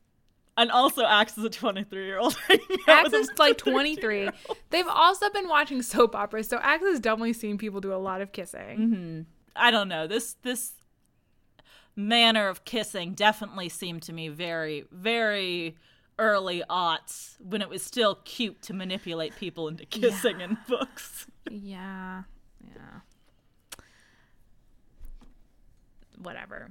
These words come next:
Speaker 2: They turn into birds and fly
Speaker 1: <laughs>
Speaker 2: around.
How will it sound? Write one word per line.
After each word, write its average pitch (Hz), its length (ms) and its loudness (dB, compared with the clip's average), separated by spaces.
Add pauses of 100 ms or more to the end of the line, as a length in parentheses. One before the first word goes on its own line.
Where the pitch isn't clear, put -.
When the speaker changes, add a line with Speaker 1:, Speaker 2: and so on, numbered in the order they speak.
Speaker 2:
They 196 140 -10
turn 208 180 -10
into 185 180 -12
birds - 560 -10 (320)
and - 140 2
fly 330 240 -2
Speaker 1:
<laughs> 392 100 -6
Speaker 2:
around. - 300 -8